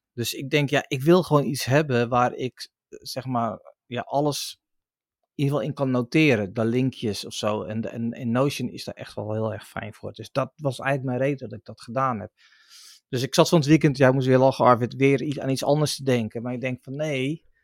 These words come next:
dit is, dit is wat je wil. Dat je ergens gewoon een startpunt hebt en dan van daaruit wel uitvliegt naar andere platformen, wat je niet de hele tijd hoeft te zoeken. Want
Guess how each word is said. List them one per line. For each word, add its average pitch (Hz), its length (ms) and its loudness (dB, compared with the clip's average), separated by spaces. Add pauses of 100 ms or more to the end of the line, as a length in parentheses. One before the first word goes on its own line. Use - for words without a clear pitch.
(920)
dit 175 380 6
is, 175 400 2
dit 160 300 0
is 151 200 -2
wat 165 200 -4
je 131 120 -4
wil. 151 220 6
Dat 123 160 0
je - 80 -6
ergens 143 380 0
gewoon 139 220 2
een 135 140 0
startpunt 151 500 0
hebt 113 340 -2
en 120 200 -8
dan 139 220 2
van 135 140 -6
daaruit 135 320 2
wel - 180 -4
uitvliegt 147 500 0
naar 135 120 -2
andere 131 580 -2
platformen, 120 540 -2
wat 131 200 -6
je 135 60 -8
niet 143 100 -4
de - 60 -8
hele 139 140 -2
tijd 123 120 -6
hoeft 120 160 -10
te 120 100 -8
zoeken. 110 360 -2 (520)
Want 120 260 -2